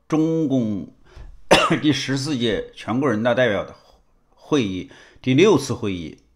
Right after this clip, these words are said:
然后呢，里面呢，这个就出台了一个，一个特别有趣的一个法律啊，叫做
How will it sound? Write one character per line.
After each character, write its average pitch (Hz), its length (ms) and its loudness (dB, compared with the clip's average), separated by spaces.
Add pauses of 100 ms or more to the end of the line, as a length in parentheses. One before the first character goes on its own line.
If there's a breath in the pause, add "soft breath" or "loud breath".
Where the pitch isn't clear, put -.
(880 soft breath)
然 123 220 0
后 139 100 4
呢， 120 220 2
里 104 180 -2
面 110 260 -2
呢， 98 520 -6
这 101 120 -12
个 104 160 -6
就 95 140 -10
出 143 220 -6
台 - 240 -6
了 107 100 -4
一 104 160 -6
个， 92 960 -8 (580)
一 127 140 -6
个 131 80 0
特 139 160 -4
别 123 100 0
有 95 120 -4
趣 - 240 -4
的 117 80 -2
一 107 80 -6
个 110 40 -6
法 76 220 -8
律 101 200 -8
啊， 78 260 -16 (1120)
叫 104 160 -6
做 92 400 -10